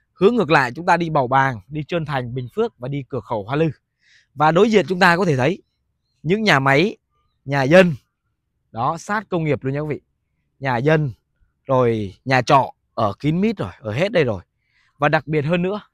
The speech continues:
vị trí bất động sản chúng ta chạy hướng này, chúng ta ra Ecolac nha quý vị.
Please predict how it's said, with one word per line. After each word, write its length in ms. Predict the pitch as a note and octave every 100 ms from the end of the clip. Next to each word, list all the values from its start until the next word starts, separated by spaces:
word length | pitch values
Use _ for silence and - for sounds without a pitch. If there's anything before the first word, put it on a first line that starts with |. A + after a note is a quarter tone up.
| _ _ _ _ _
vị 120 | C#3+ D#3
trí 100 | F3
bất 80 | B3
động 80 |
sản 200 | F#3+ C#3
chúng 80 | C#3
ta 120 | F3
chạy 200 | D#3 D3
hướng 160 | C#3 D#3+
này, 180 | F3+ B2+
chúng 140 | D3
ta 180 | D#3 D3
ra 340 | D3 D3+ C3+ _ _ _ _ _ -
Ecolac 460 | D#3+ D#3+ E3+ A#3 E3+
nha 100 | D#3
quý 80 |
vị. 120 | D#3+